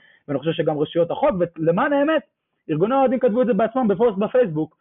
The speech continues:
שאפשר ממש לראות, הבחירה שלהם להדליק את האבוקות האלה ביציע היא לא מקרית, הם עושים את זה בכוונה,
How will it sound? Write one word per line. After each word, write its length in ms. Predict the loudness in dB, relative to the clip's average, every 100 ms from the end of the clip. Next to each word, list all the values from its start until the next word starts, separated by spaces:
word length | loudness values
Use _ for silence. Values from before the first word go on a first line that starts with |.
| _ _ _
שאפשר 440 | -2 0 2 2
ממש 160 | 2 0
לראות, 320 | 0 2 2 0
הבחירה 340 | -6 0 0
שלהם 380 | 0 0 0 0
להדליק 240 | 0 0
את 60 | 0
האבוקות 340 | -2 0 -2
האלה 140 | 0 2
ביציע 300 | 2 0 -2
היא 80 |
לא 60 | 0
מקרית, 360 | 0 0 0 0
הם 60 |
עושים 200 | -4 -2
את 60 | 0
זה 60 |
בכוונה, 380 | 0 0 2 0